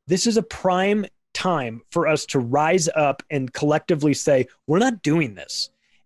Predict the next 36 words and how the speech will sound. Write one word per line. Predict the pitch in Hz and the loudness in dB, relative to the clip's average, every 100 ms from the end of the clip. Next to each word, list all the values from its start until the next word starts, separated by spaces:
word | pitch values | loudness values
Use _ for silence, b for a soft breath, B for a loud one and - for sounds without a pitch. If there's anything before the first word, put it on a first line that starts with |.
| _ | _
And | 165 160 - | -4 -2 0
if | 190 | 0
we | 190 220 | 2 0
did | 165 196 247 156 | 0 0 0 0
that, | 104 69 - _ _ _ _ _ | -4 -6 -14 _ _ _ _ _
we | 151 220 | -2 2
would | 220 170 | 2 0
be | 208 | 0
stunned | - - - 220 185 107 95 - | 0 -2 0 0 0 -2 -10 -6
at | 147 | -6
the | 139 139 | -2 -2
sort | - 180 151 | 2 2 4
of, | 139 123 - _ - | 2 -2 -12 _ -2
uh, | 139 123 113 - _ _ _ _ _ - 123 _ _ _ | 0 0 -2 -6 _ _ _ _ _ -12 -12 _ _ _
the | 156 | 0
s-, | 156 - 175 | 0 0 -2
the | 151 | -2
sorts | - 185 170 | 2 2 2
of | 139 - 147 | -2 -2 -2
gains | 165 190 165 123 | 0 2 2 0
that | 127 147 | -2 -2
we | 151 | -2
could | - 143 | -2 -2
make | 135 165 107 - | -2 -2 -4 -6
if | 160 - _ | -6 -6 _
all | 170 185 214 | 2 4 4
of | 185 | 2
a | |
sudden | 170 214 165 135 | 0 2 2 2
we | 143 | 0
all | 156 160 | 2 0
collectively | 160 165 165 170 151 | 2 2 2 0 2
stood | 151 - 175 | 0 2 2
up | 165 | 2
and | 147 | 0
said | 147 123 | 2 0